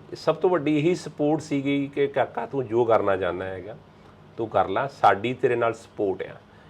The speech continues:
ਜੋ ਚੂਜ਼ ਕਰਨਾ ਹੈਗਾ, ਤੂੰ ਆਪ ਡਿਸਾਈਡ ਕਰ ਲਾ ਜਾਂ ਆਪਣੇ ਅਧਿਆਪਕਾਂ ਤੋਂ ਪੁੱਛ ਲਾ।" ਤਾਂ ਉਹ ਹਮੇਸ਼ਾ ਕਦੀ ਵੀ ਮੇਰੇ ਲਈ ਉਹ ਰਾਹ ਦਾ ਰੋੜਾ ਨਹੀਂ ਬਣੇ।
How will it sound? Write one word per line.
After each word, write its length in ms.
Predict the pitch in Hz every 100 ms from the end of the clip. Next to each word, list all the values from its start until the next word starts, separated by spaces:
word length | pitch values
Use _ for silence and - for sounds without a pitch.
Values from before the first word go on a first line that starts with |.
| - 127
ਜੋ 140 | 156
ਚੂਜ਼ 380 | 156 143 165 160
ਕਰਨਾ 320 | 151 131 135
ਹੈਗਾ, 520 | 139 131 139 143 151
ਤੂੰ 360 | 143 131 131 - -
ਆਪ 380 | 98 98 202
ਡਿਸਾਈਡ 400 | 143 143 143 143
ਕਰ 160 | 147 147
ਲਾ 220 | 233 175
ਜਾਂ 200 | 123 127
ਆਪਣੇ 260 | 120 127 120
ਅਧਿਆਪਕਾਂ 460 | 104 101 - 92
ਤੋਂ 120 | - -
ਪੁੱਛ 200 | - - -
ਲਾ।" 100 | - - - - - -
ਤਾਂ 240 | 123 135 -
ਉਹ 180 | 135 151
ਹਮੇਸ਼ਾ 400 | 147 120 - 135
ਕਦੀ 260 | 127 131 156
ਵੀ 100 | 165
ਮੇਰੇ 220 | 147 135
ਲਈ 340 | 131 131 131
ਉਹ 220 | 123 117 110
ਰਾਹ 180 | 107
ਦਾ 100 | 110
ਰੋੜਾ 280 | 110 98 95
ਨਹੀਂ 140 | 95 98
ਬਣੇ। 240 | 92